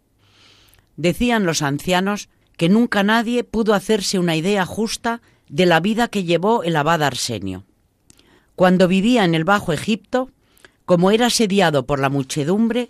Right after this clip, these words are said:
decidió abandonar su celda, abandonar su celda. No tomó nada consigo,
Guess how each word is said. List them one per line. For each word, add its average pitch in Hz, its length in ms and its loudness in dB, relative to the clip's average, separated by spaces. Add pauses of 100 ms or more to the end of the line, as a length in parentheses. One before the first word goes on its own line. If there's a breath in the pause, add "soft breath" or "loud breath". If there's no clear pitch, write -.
decidió 160 720 0 (180 soft breath)
abandonar 135 460 0
su - 160 -8
celda, 98 500 -8
abandonar 123 520 -4
su 113 160 -12
celda. 82 420 -18 (540 soft breath)
No 208 180 2
tomó 240 320 4
nada 190 320 2
consigo, 107 640 -8